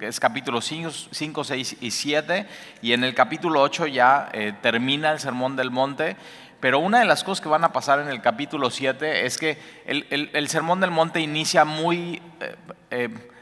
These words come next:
o sea, de, de, de muy amplio y se va cerrando y va a terminar, eh, eh, en, en la, en es-, en la puerta, que no es amplia, sino que es angosta. Y lo que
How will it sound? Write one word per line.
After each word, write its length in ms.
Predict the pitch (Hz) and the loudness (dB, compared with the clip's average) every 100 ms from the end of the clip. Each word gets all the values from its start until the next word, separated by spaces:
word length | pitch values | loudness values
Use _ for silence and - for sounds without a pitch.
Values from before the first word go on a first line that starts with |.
| - _ - | -20 _ -6
o 100 | 123 | 0
sea, 140 | 151 | 4
de, 420 | 135 131 139 131 - | 2 2 0 0 -4
de, 580 | 131 127 127 127 - - | -2 0 0 -4 -8 -4
de 120 | 127 | -2
muy 340 | 139 156 190 175 | -2 0 4 8
amplio 640 | 165 165 170 175 208 214 - - - | 8 6 -2 0 2 0 -8 -20 -8
y 120 | 120 | -4
se 140 | 113 139 | 0 6
va 160 | 147 | 6
cerrando 720 | 170 185 151 147 156 160 175 190 | 6 2 6 8 8 4 0 0
y 100 | 139 | 2
va 140 | 131 | 4
a 80 | 156 | 6
terminar, 1120 | 165 143 131 131 131 147 151 - - - - - | 4 0 2 6 6 6 0 -10 -18 -20 -18 -14
eh, 140 | - - - | -14 -14 -10
eh, 260 | 107 120 - - | -8 -8 -10 -8
en, 400 | 117 110 107 104 | -4 -2 -2 -4
en 180 | 107 104 | -4 -2
la, 100 | 107 - | 0 0
en 160 | 117 | -4
es-, 260 | 139 - - | -4 -6 -8
en 380 | 110 113 123 107 | -4 -4 -4 -2
la 220 | 110 - | -2 0
puerta, 560 | 147 143 - 95 82 - - - - - _ _ - | 4 4 4 -2 -2 -10 -20 -20 -20 -20 _ _ -6
que 120 | 110 | -2
no 160 | 127 | 2
es 160 | 135 143 | 2 4
amplia, 300 | 131 127 131 | 2 2 -2
sino 280 | 123 107 101 | 0 -4 -2
que 100 | 117 | -2
es 100 | 113 | -2
angosta. 640 | 107 107 113 - 87 80 - - - - | -4 -2 -2 -2 -6 -6 -12 -20 -20 -10
Y 320 | 110 110 117 117 | -2 0 0 0
lo 200 | 123 123 | 0 2
que 140 | 127 | 0